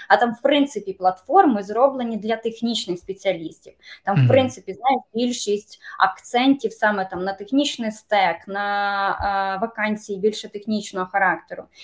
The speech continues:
Speaker 1: І ми зрозуміли, що для продакт-майндсет ні-, нічого немає. І ми вловили теж оцей тренд, що в Україні протягом п'яти останніх років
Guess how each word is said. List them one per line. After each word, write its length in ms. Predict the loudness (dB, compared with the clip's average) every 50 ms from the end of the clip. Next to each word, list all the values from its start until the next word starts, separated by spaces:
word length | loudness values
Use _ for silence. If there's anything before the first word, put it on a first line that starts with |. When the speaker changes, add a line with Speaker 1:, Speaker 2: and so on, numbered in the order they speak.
| -20 -20 _ -2
Speaker 1:
І 80 | 4
ми 160 | 6 6 6 6
зрозуміли, 540 | 4 -2 -4 -2 0 2 4 4 4 2
що 180 | 0 -2 -6 -6
для 160 | -6 -4 -6
продакт-майндсет 880 | -2 0 0 0 0 0 -2 -4 -6 -8 -6 -6 -4 -2 0 0 0 0
ні-, 100 | -2 -2
нічого 580 | 0 -2 -2 -4 -6 -6 -4 -4 -4 -2 -2 -2
немає. 480 | -2 -2 -2 -2 -2 -2 -4 -6 -10 -14 _ _ _ _ 2
І 60 | 6
ми 120 | 8 8
вловили 380 | 8 8 6 4 4 4 2 2
теж 240 | 2 0 -2 -2 -4
оцей 200 | -4 -2 -4 -4
тренд, 360 | 0 2 4 6 6 4 2 0 _ _ _ -20 -18 _
що 180 | -4 -4 -2
в 40 | -2
Україні 680 | -2 0 2 4 4 4 4 4 4 4 2 2 0 0 -2 -4 -6 -4
протягом 420 | -2 -4 -2 -2 -4 -4 -4 -4
п'яти 300 | -4 -4 -6 -2 2 2
останніх 480 | 2 2 2 -2 -6 -8 -8 -8 -4 0
років 420 | 2 2 2 2 0 -6 -8 -8